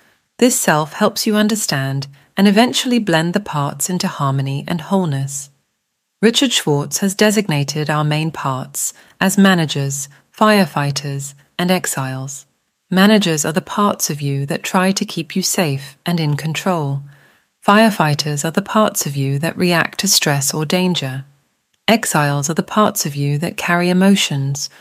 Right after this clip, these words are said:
or experiences that have been pushed away, forgotten, or suppressed. When it comes to writer's block, managers and firefighters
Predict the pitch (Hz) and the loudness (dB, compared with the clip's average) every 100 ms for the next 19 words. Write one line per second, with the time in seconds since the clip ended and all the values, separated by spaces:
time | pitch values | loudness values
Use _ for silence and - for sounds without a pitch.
0 | - - 196 220 220 - 214 202 156 143 | -20 0 4 4 2 0 4 4 2 0
1 | - 135 131 - - _ 180 175 160 175 | -4 -6 -6 -10 -14 _ 0 2 2 0
2 | - 196 196 233 190 139 131 135 - _ | 2 2 2 2 0 0 -2 -6 -10 _
3 | _ - 202 147 139 - 143 151 - _ | _ -2 2 4 2 -2 -2 -4 -10 _
4 | _ 156 147 - 196 196 151 135 - - | _ 0 2 2 2 2 2 0 -6 -8
5 | - _ _ _ _ _ _ _ 196 196 | -12 _ _ _ _ _ _ _ 2 4
6 | - 254 262 269 226 214 208 196 185 156 | 4 2 2 2 2 2 0 -4 -2 -2
7 | - - - _ _ _ - 185 214 226 | -2 -10 -18 _ _ _ -2 2 2 2
8 | 240 233 233 - 180 170 151 151 143 139 | 0 2 -2 0 0 0 -4 -4 -4 -6
9 | 143 143 | -8 -10